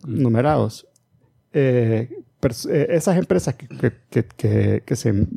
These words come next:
metan en eso pueden, eh, sufrir intervención del gobierno norteamericano. ¿En qué sentido? En que la, la,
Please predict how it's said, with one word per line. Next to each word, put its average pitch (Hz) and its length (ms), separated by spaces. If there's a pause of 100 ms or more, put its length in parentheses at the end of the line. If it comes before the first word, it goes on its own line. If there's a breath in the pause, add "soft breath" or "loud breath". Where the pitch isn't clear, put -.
metan 156 300
en 160 60
eso 175 260 (120)
pueden, 180 560 (200)
eh, 127 140
sufrir 143 520
intervención 131 720
del 117 140
gobierno 107 500
norteamericano. 110 800
¿En 104 140
qué 165 340
sentido? 175 540 (680 loud breath)
En 185 640 (500)
que 127 260
la, 104 160 (140)
la, - 200